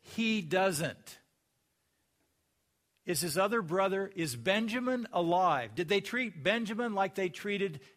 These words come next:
Joseph? Is he safe? Has he been abused? Has he been sold into slavery like Joseph? What about Dad?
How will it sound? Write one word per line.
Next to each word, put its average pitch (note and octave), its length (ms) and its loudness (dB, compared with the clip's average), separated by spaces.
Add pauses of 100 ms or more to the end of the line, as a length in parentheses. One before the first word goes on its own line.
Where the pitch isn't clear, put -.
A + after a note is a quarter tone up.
Joseph? D3 840 -2 (200)
Is F#3 160 0
he G3 100 0
safe? D#3 720 0 (300)
Has D#3+ 120 -2
he F3 60 0
been F#3+ 180 2
abused? E3 680 -2 (180)
Has F#3 160 0
he F3 80 2
been F3+ 140 -2
sold G#3 400 0
into F#3+ 180 -2
slavery F3 540 0
like C#3 200 -2
Joseph? E3+ 540 -4 (240)
What F3+ 140 0
about G3+ 280 2
Dad? F#3+ 420 2